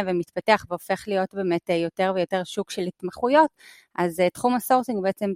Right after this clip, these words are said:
תחום שצמח מעולם הגיוס, כמו שהגיוס צמח בזמנו מתחום ה-H R, הסורסינג בעצם, אה, מתמקד בשלבים הראשונים בתהליך הגיוס, שבו נוצר הקשר הראשוני עם המועמדים. אה, הסורסינג הוא התמחות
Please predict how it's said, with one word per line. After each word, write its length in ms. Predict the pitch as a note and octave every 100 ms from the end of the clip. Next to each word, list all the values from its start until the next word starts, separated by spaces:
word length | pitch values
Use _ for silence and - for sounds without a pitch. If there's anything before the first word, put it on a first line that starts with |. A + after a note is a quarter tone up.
| -
תחום 320 | - A3+ G#3+
שצמח 800 | - F#3+ F3+ - F#3+ F#3+ F3+ -
מעולם 400 | F3 E3 E3 E3
הגיוס, 480 | D#3+ C#3+ F#3 A3+ G#3
כמו 200 | - F#3
שהגיוס 800 | - F#3+ E3+ D#3+ D#3 G3+ G3 -
צמח 340 | - F3 F3
בזמנו 440 | E3+ E3 D#3 F3 E3
מתחום 380 | D#3 - E3+ D#3+
ה-H 260 | - -
R, 200 | A#3+ G3 - - - - -
הסורסינג 440 | G3+ G3 G#3+ G3
בעצם, 360 | F3+ - F#3+ F3
אה, 120 | F3
מתמקד 520 | F3 - F3 - G3 E3+
בשלבים 560 | F3 E3+ - F#3 G3+ F#3+
הראשונים 500 | F3 - F3 G3 F3+
בתהליך 480 | F3 E3 E3 E3 E3
הגיוס, 380 | D#3+ G#3+ G3+
שבו 340 | - F3 D#3 F3
נוצר 320 | E3+ - E3
הקשר 380 | E3 G#3 F#3+ F#3+
הראשוני 480 | E3 E3 - E3+ F3
עם 120 | D#3+
המועמדים. 560 | D3 D#3 D#3 E3+ D4 G#4 - - - - _ -
אה, 340 | F#3 F#3 F#3
הסורסינג 560 | F#3 - A#3 A#3 C4 A#3
הוא 560 | A#3 A3+ A3 A3 G#3+ G#3+
התמחות 640 | - A#3+ A3 E4+ D#4+